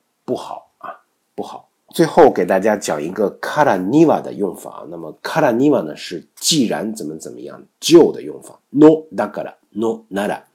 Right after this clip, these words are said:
用法呢很简单。自分からやると言ったからには、人に認められるような仕事をしたい。呃，我们说啊，既然怎么怎么样就，那么既然自己说やる、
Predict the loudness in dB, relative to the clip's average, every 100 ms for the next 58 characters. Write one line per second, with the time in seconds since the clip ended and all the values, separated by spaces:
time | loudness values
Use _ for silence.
0 | 2 4 4 2 -2 -2 -2 -2 -2 -2
1 | -2 -4 -4 -4 0 6 8 8 4 2
2 | 2 4 4 2 0 0 0 0 -8 _
3 | -4 -2 -2 -2 -2 -4 -6 -14 _ _
4 | _ _ -12 2 6 6 6 2 -6 -8
5 | -4 0 2 4 4 2 2 2 2 2
6 | 0 -6 -16 _ _ _ _ _ _ _
7 | _ -6 2 4 6 4 2 0 -4 -6
8 | -10 _ _ _ _ _ _ _ -4 0
9 | 2 0 0 -2 4 4 4 -2 -12 _
10 | 0 2 4 4 0 -4 -8 -8 -8 -10
11 | -10 -10 -12 -10 0 0 0 -8 -14 -12
12 | -10 -12 -12 -6 -2 0 -2 -6 _ _
13 | -6 -6 -6 -10 -2 0 0 -4 _ _
14 | _ -2 4 6 4 2